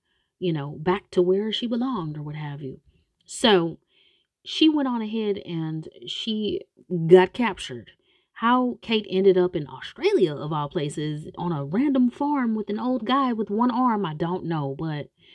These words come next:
she did. And this is how she ended up on this flight. Jack, the way that he ended up on the flight was that his dad was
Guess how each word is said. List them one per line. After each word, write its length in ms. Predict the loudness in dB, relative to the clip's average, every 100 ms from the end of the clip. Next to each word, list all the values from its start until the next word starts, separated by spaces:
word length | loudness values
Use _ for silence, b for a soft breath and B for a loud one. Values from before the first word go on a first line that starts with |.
| b
she 240 | -6 -2 0
did. 360 | 0 -2 -6 _ b b b b
And 440 | -2 0 0 -2 -6 -14 _ _ _ 0
this 240 | 2 2
is 80 | -2
how 360 | -4 0 2 0
she 360 | -4 -8 -4
ended 240 | -4 -4 -8
up 220 | -10 -12 -12 -10
on 340 | -6 -6 -8 -10
this 300 | -8 -8 -10
flight. 480 | -12 -10 -8 -10 -16 _ _ _ _ _ _ _ 0
Jack, 400 | 2 0 -4 -20 _ _ _ _
the 60 | 4
way 140 | 6
that 140 | 6 4
he 260 | -4 -4
ended 240 | -4 -6 -8
up 120 | -10
on 80 | -18
the 80 | -20
flight 320 | -18 -18 -18 _ _ _ _ _
was 180 | -2 -2
that 260 | -4 -6 -10 _ _ _ _ _ _ _ _ _ _ _ _ _ _ _ _ _
his 220 | 4 4
dad 360 | 4 4 4 2
was 420 | -2 -4 -6 -10